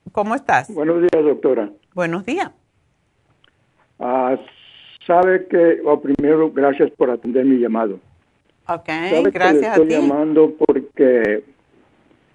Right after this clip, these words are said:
Speaker 2: estoy tomando una medicina para la alta presión
Speaker 1: Ajá.
Speaker 2: que se llama nifedipine o Adalat,
Speaker 1: Ujú.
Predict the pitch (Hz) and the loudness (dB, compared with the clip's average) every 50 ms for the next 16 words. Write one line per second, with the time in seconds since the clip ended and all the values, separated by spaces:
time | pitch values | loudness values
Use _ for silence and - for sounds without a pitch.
0 | _ _ _ _ _ _ _ _ _ - - - 139 139 - - 165 170 170 175 | _ _ _ _ _ _ _ _ _ -12 -4 -2 -2 -2 2 2 2 4 4 4
1 | 170 170 170 170 170 165 170 170 165 165 170 170 165 160 160 156 131 120 110 - | 2 2 2 2 4 4 6 6 6 4 4 2 0 0 0 0 -2 -2 -6 -8
2 | - - 156 151 156 151 143 - 147 127 127 113 - 107 104 104 117 135 _ _ | -4 -2 0 0 0 0 0 0 0 0 0 0 -2 -2 -4 -4 -6 -10 _ _
3 | _ _ - - 120 127 143 139 - 165 165 160 147 147 139 - - 151 147 165 | _ _ -6 -4 -2 -2 -2 0 0 -2 -2 0 0 -2 0 0 0 0 0 0
4 | 196 208 202 - _ _ _ - - 285 294 285 277 359 359 - _ _ _ _ | -2 -6 -8 -8 _ _ _ -10 -8 -6 -4 -4 -6 -6 -8 -12 _ _ _ _
5 | _ - _ _ _ _ _ _ _ _ _ _ - _ _ _ _ _ _ - | _ -20 _ _ _ _ _ _ _ _ _ _ -20 _ _ _ _ _ _ -2
6 | 151 120 - - 143 127 127 135 135 143 143 - 147 143 135 127 120 107 107 107 | -2 -2 0 0 -2 2 2 2 2 2 0 0 0 0 2 2 2 0 -2 -4
7 | - _ _ _ _ _ _ _ _ _ _ _ _ _ _ _ _ _ _ _ | -8 _ _ _ _ _ _ _ _ _ _ _ _ _ _ _ _ _ _ _
8 | _ _ _ _ _ - - 127 123 - 165 135 - 120 120 107 - - 151 160 | _ _ _ _ _ -8 -4 -2 0 2 2 2 2 0 -4 -4 -2 0 0 2
9 | 180 180 190 196 - - - 135 135 135 123 - - 120 127 120 107 104 113 120 | 2 0 0 -2 -4 -2 0 2 2 2 2 0 -2 -4 -2 -2 0 0 2 2
10 | 135 131 95 87 - _ _ _ _ _ _ _ _ _ _ _ _ _ _ _ | 2 2 0 -2 -8 _ _ _ _ _ _ _ _ _ _ _ _ _ _ _
11 | _ - 226 262 277 294 294 262 311 302 311 311 349 392 403 370 - - - - | _ -12 -6 -4 -4 -2 -2 -2 -2 -2 0 -2 -2 -4 -8 -10 -12 -14 -14 -16
12 | - | -20